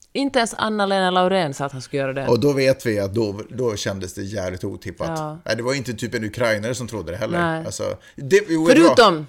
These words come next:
Speaker 2: Det var en ukrainare, generalen i den ukrainska armén, som inte ville ta, han ville inte chansa.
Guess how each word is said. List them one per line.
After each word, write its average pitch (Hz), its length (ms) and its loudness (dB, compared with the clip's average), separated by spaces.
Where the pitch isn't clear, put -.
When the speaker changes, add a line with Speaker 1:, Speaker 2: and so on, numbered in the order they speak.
Speaker 2:
Det 135 60 -8
var - 160 0
en 147 260 0
ukrainare, 104 640 -2
generalen 120 1000 0
i 110 120 -8
den 104 320 -6
ukrainska 113 720 -2
armén, 104 680 -2
som 98 460 -4
inte 131 500 0
ville 113 280 -2
ta, 98 520 -2
han 127 120 0
ville 143 140 -2
inte 139 140 -6
chansa. 113 580 -4